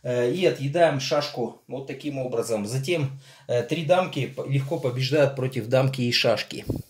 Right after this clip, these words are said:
Ну и самая сложная позиция, когда тут, э, дамка черных находится на поле Ф восемь. Видите, щас черные грозят А Б четыре сыграть, разменяться, поэтому у белых единственный ход, э, дамкой на поле Е один.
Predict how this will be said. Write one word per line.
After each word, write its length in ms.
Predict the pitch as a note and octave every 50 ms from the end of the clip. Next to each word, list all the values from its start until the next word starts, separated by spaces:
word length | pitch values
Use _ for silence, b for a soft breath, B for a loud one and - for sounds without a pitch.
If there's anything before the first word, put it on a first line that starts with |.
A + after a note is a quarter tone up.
| _ _ _ _ _ _ _ _ _ _ _ B B B B B B
Ну 120 | - C4 C#4+
и 60 | B3+
самая 360 | - - B3 B3 A#3+ A3+ G#3+
сложная 460 | G#3+ - C4+ C4+ D4 C#4+ B3+ A3+ G#3+
позиция, 500 | G#3 - G3+ G3 G3 A#3 A3+ - - F#3
когда 300 | D#3 - F3 E3+ A3 G#3
тут, 240 | G#3 G3+ F3+ D3+ - - - b b b b b b b
э, 400 | - D3+ E3 E3 E3 E3 D#3 D3+ - -
дамка 340 | D#3+ G3 A3 A3+ A#3 - G#3+
черных 460 | - - - B3 A#3+ A3 G3+ E3 -
находится 600 | F3+ D3+ D3 E3 E3 - A3 G#3 G#3 G3+ - -
на 120 | E3 D#3 D3+
поле 300 | - F#3 F#3+ F#3 F3+ E3
Ф 100 | - -
восемь. 400 | D#3+ D#3+ D#3 - - C#3 B2+ C#3
Видите, 280 | G3+ G#3 G3 G3+ - C#3
щас 340 | - - C#3 C3 C3+ - B B B B B - -
черные 420 | - - G3 F#3+ F3+ E3+ D#3+ D#3
грозят 460 | C#3+ D#3+ E3 F3 E3+ F#3 F3 D#3+ E3 -
А 120 | - F3 F3+
Б 160 | F3 F#3 F#3
четыре 400 | - - - - D4 C#4+ B3+ B3
сыграть, 540 | - - - F#3 F3+ F#3+ F#3 E3+ E3 - D#3
разменяться, 680 | C#3+ D3 C3+ C#3+ E3+ G3 G#3+ A#3 A#3+ A#3 - F3 D3 -
поэтому 460 | E3+ F#3+ G3+ G3 F#3+ F3 E3 D3+ C#3+
у 40 | C#3
белых 360 | C#3 F3 F#3 F3 D#3+ - -
единственный 560 | D3+ C#3+ D3+ E3+ D#3 - - D#3 C#3 C#3 C3+
ход, 300 | C3+ C3+ B2+ A2+ - - - B B B B B B B B
э, 140 | C3+ C3
дамкой 400 | - E3 F#3 G3+ G3 - E3 C#3+
на 120 | C3+ C3 C3
поле 280 | C3+ D3 E3+ E3+ D3+
Е 240 | C#3 C3+ C3+ C#3+ C#3
один. 340 | C3+ C3 B2 A#2 G#2 G#2 G2+